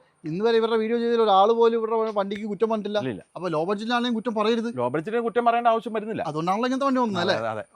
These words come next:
Speaker 1: അപ്പൊ അതൊക്കെയാണ് ഇവിടുത്തെ കാര്യങ്ങൾ. എന്തായാലും അപ്പൊ ചേട്ടൻ നമ്പറൊക്കെ വെച്ചിട്ടുണ്ട്,
Speaker 2: അതെ.
Speaker 1: കോൺടാക്ട് ചെയ്തോ. ഫുൾ ഡീറ്റെയിൽസ് എന്ത് വേണേലും അയച്ചു തരും.
Speaker 2: അതെ, അതെ.
Speaker 1: ആ, കോട്ടയം ജില്ലയില്?
Speaker 2: കോട്ടയം ജില്ല നമ്മുടെ പ്രോപ്പർ, ആ, പാലയാണ്.
Speaker 1: പാല,
Speaker 2: അതെ.
Speaker 1: പാല പയപ്പാറ അല്ലേ?
Speaker 2: പാല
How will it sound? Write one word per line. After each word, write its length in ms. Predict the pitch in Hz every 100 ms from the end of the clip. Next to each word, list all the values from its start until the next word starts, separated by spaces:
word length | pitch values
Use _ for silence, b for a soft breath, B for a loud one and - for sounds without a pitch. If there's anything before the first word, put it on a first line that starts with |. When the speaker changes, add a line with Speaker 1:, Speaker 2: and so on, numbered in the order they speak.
| 151
Speaker 1:
അപ്പൊ 100 | 151
അതൊക്കെയാണ് 360 | 151 175 220 214
ഇവിടുത്തെ 200 | 202 208 -
കാര്യങ്ങൾ. 320 | 160 185 180 156
എന്തായാലും 280 | 151 175 240 B B B
അപ്പൊ 100 | 165 175
ചേട്ടൻ 180 | 196 233 220
നമ്പറൊക്കെ 380 | 247 269 247 220
വെച്ചിട്ടുണ്ട്, 260 | 214 226
Speaker 2:
അതെ. 80 | 208
Speaker 1:
കോൺടാക്ട് 320 | 196 208 220 220
ചെയ്തോ. 140 | 190 208
ഫുൾ 120 | 196
ഡീറ്റെയിൽസ് 280 | 190 208 196 190
എന്ത് 140 | 220 208
വേണേലും 200 | 190 165
അയച്ചു 180 | 147
തരും. 100 | 165 143
Speaker 2:
അതെ, 80 | 131
അതെ. 100 | 107 _ _ _
Speaker 1:
ആ, 40 | 180 185
കോട്ടയം 240 | 208 240 254
ജില്ലയില്? 280 | 262 277 403 - -
Speaker 2:
കോട്ടയം 220 | 170 214
ജില്ല 140 | 214 226 202
നമ്മുടെ 180 | 190 202 180
പ്രോപ്പർ, 220 | 185 190 175 175
ആ, 0 | 170 -
പാലയാണ്. 320 | 156 151 131 _ -
Speaker 1:
പാല, 160 | 165 143
Speaker 2:
അതെ. 100 | - 127
Speaker 1:
പാല 120 | 202 220
പയപ്പാറ 300 | 180 151 151
അല്ലേ? 100 | 196
Speaker 2:
പാല 100 | 139